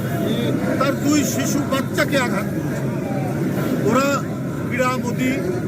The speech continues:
ক্রীড়া নুরাগি, স্বেচ্ছাসেবক দলের কেন্দ্রীয় কমিটির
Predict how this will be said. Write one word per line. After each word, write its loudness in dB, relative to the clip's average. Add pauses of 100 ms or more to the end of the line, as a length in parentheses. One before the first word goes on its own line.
(160)
ক্রীড়া 2
নুরাগি, 2 (1400)
স্বেচ্ছাসেবক 2 (120)
দলের 4 (380)
কেন্দ্রীয় 2
কমিটির 2